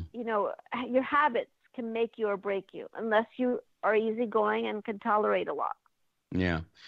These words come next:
Speaker 2: What do you
Speaker 1: So
Speaker 2: want people to take away? We've got about a minute and a half left. What do you want people to take away from, uh, this book?
Speaker 1: That finding and keeping lasting love is possible for everyone. And I promise you that if you do everything in the book,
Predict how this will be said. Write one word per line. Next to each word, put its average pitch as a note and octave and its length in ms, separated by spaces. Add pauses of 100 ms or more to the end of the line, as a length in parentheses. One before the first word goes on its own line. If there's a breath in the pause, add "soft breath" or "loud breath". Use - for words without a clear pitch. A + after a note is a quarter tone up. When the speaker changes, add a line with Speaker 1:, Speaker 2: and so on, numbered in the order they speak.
(140 loud breath)
Speaker 2:
What D3+ 100
do - 60
you F#3+ 60
Speaker 1:
So E3+ 40
Speaker 2:
want D3+ 160
people D3 260
to B2+ 60
take C3+ 240
away? A#2 220
We've G#2+ 120
got A2+ 140
about A2 180
a G#2 40
minute A#2+ 180
and F#2 120
a G2+ 40
half A2 260
left. G#2+ 260
What G#2+ 100
do C3+ 60
you B2+ 60
want B2 180
people A#2+ 260
to F#2 60
take G#2+ 260
away F#2+ 260
from, D#2 400
uh, D2+ 220
this D2+ 220
book? - 320 (1500 soft breath)
Speaker 1:
That G#3+ 240 (200)
finding D4+ 420
and D4 120
keeping C4+ 400
lasting G#3+ 540
love F#3+ 220 (120)
is G3+ 120 (140)
possible A#3 600
for G#3 140 (280)
everyone. F#3+ 680 (240)
And G#3+ 100
I G#3+ 120 (200)
promise C4+ 480
you F3 160
that F#3+ 100
if F#3 120
you G#3+ 100
do A#3 340
everything C4+ 380
in C4+ 80
the C4 60
book, G3+ 320